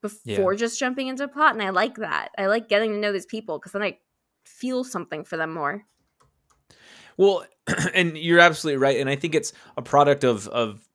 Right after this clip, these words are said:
Speaker 2: you know, you grew up with these films, and so it's a lot easier for you to say that I'm gonna watch all of Billy Wilder's, um, works. But for me,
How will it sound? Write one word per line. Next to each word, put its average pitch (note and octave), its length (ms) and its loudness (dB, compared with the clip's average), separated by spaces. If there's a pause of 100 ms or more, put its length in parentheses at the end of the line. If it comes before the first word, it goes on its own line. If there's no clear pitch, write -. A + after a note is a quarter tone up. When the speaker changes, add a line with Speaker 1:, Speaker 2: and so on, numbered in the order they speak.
(340)
Speaker 2:
you D3 320 -8
know, C#3+ 60 2
you D3 220 0
grew D3 240 6
up A#2 160 2
with A2+ 160 -2
these G#2+ 180 -4
films, A2 400 -4
and G#2+ 100 -6
so A2+ 280 0
it's A2+ 200 -8
a A#2+ 60 -2
lot A#2 160 2
easier G#2+ 340 -2
for G#2+ 220 -6
you G#2+ 380 -2
to G2 400 -4
say G2+ 640 -4 (160)
that G2+ 160 -6
I'm G2+ 120 -6
gonna G2+ 140 -8
watch A#2+ 460 2
all G#2+ 180 -2
of G2 80 -6
Billy G#2 200 -4
Wilder's, G2 600 -4 (380)
um, F#2+ 260 -8
works. G2 440 -4
But B2+ 360 -4 (240)
for C#3 140 -2
me, F#3+ 460 -2